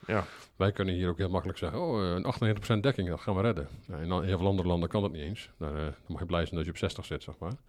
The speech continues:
Speaker 1: Ja.
Speaker 2: Maar als je, als je kijkt naar dat soort, eh, kosten die gemaakt moeten worden voor afgelegen gebieden of zo, weet je, dan, dan, dan, dan heb je het ook over plekken waar die diensten ook vol-,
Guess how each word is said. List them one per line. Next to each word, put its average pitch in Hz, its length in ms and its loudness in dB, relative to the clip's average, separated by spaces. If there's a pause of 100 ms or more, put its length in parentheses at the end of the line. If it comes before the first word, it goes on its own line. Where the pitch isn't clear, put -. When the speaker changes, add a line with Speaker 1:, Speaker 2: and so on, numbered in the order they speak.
(140)
Speaker 1:
Ja. 92 100 -6 (500)
Speaker 2:
Maar 98 160 6
als 120 220 0
je, - 100 0
als 120 100 6
je 110 60 6
kijkt 117 220 10
naar 113 80 4
dat 120 180 8
soort, 156 420 8
eh, 123 220 6 (260)
kosten 131 320 8
die 120 100 8
gemaakt 120 320 8
moeten 117 220 2
worden 123 420 6
voor 110 200 2
afgelegen 107 540 4
gebieden 120 440 6
of 113 80 4
zo, 131 360 6 (1160)
weet 95 120 -4
je, 139 240 6
dan, 120 320 0
dan, 123 280 6
dan, 127 220 8
dan 123 160 8
heb - 140 8
je - 80 8
het 127 100 8
ook 117 160 6
over 110 280 6 (200)
plekken 127 400 4
waar 104 360 6 (600)
die 113 180 6
diensten 131 380 8
ook 107 200 4
vol-, 117 300 2